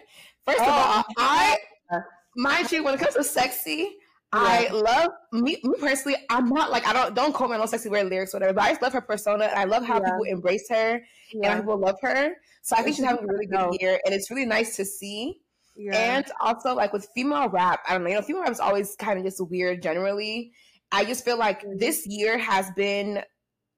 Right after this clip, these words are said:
Speaker 1: one of the first years where there feels like there's room for more than, like, three
Speaker 2: For
Speaker 1: rappers
Speaker 2: everybody.
Speaker 1: to be, like,
Speaker 2: For
Speaker 1: you know what I'm
Speaker 2: sure.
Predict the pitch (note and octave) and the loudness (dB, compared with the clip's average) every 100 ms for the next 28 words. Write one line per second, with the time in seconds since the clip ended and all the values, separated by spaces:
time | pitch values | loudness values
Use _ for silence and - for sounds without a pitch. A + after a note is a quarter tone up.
0 | _ G3+ E4+ F4 - A#3+ B3 - A#3+ A#3 | _ 0 2 0 0 0 0 -2 -2 -2
1 | A#3 G3+ G#3 G3+ F#3+ G3+ G3+ F#3+ F3+ - | 0 -2 0 0 -2 -2 0 -2 -2 -4
2 | F#3+ F#3+ F#3 G3+ G3+ F#3+ F#3 F3+ - _ | -4 -4 -4 -4 0 0 2 0 -4 _
3 | _ _ _ _ G#3 G3+ A3 G3+ F#3+ F#3 | _ _ _ _ -2 2 2 0 -4 -2
4 | G3+ G3+ F3 - - F#3+ F3+ E3+ F3+ F#3 | -4 -2 0 -2 -2 -4 -4 -4 -6 -8
5 | - G3+ G#3 G3+ G3+ F#3 G#3 A3+ A3 - | -6 -4 -6 -4 -2 -2 -2 -4 -2 -4